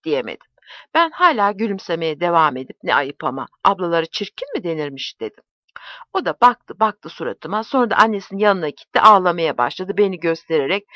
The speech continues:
"Evimizden gitsin," diye. Nasıl utandım, nasıl yerin dibindeyim ve nasıl çaresizim. Gülümsüyorum ama yüz kaslarım nasıl zorluyor beni.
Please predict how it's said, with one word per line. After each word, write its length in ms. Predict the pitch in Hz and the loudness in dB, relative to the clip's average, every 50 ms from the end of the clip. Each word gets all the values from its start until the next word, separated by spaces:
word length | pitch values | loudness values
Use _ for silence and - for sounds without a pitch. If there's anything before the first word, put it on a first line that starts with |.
| - - - - - - | -20 -20 -20 -8 -2 0
"Evimizden 720 | 302 277 262 247 240 240 220 220 226 240 233 233 233 240 | 0 2 0 0 -2 -4 -4 0 4 4 4 4 4 0
gitsin," 840 | 214 240 214 _ _ _ - 214 214 214 208 208 208 208 202 202 180 | -4 -6 -8 _ _ _ -8 -4 -2 -2 0 0 -2 -2 -4 -6 -8
diye. 220 | 160 143 123 - _ _ _ _ _ _ _ - - - - _ - | -8 -8 -8 -10 _ _ _ _ _ _ _ -20 -20 -20 -20 _ -12
Nasıl 260 | 202 202 - - - 294 | -12 -12 -12 -16 -20 -18
utandım, 640 | - - - - 220 214 208 196 185 170 180 175 175 | -18 -18 -14 -10 -8 -6 -4 -6 -6 -8 -14 -10 -8
nasıl 320 | 185 208 - - - 233 202 | -8 -8 -8 -8 -10 -10 -6
yerin 340 | 196 190 208 202 196 185 156 | -4 -2 -2 -2 -4 -4 -6
dibindeyim 640 | 196 208 - 196 190 190 170 180 180 196 220 254 262 _ _ _ - - - - - | -6 -6 -4 -6 -6 -6 -4 -4 -4 -4 -4 -6 -8 _ _ _ -20 -20 -12 -6 -4
ve 80 | 226 208 | -4 -2
nasıl 340 | 185 196 233 - - - 466 - - | -2 -2 -4 -4 -6 -10 -14 -12 -10
çaresizim. 800 | - - 359 320 285 226 208 202 - - 185 175 175 208 247 330 _ _ _ _ _ _ _ - - - - _ | -8 -6 -4 -2 -2 -2 -2 -4 -4 -8 -14 -8 -6 -6 -6 -6 _ _ _ _ _ _ _ -20 -20 -20 -20 _
Gülümsüyorum 680 | 214 240 294 311 349 339 - - - 370 381 349 311 | -2 0 0 0 0 -2 -4 -2 0 0 2 2 2
ama 120 | 240 208 214 | 0 0 0
yüz 260 | 220 247 302 302 - | 0 -2 -4 -4 -6
kaslarım 600 | - - 269 269 262 - 254 254 247 254 233 226 | -6 -4 -4 -4 -4 -4 -2 -2 0 0 0 -2
nasıl 320 | 262 381 - - 494 480 | -4 -6 -6 -8 -12 -12
zorluyor 640 | - 165 208 208 202 202 196 196 185 175 170 170 156 | -2 2 2 2 2 2 0 0 0 0 0 0 -2
beni. 280 | 170 170 160 160 185 | -4 -8 -8 -10 -12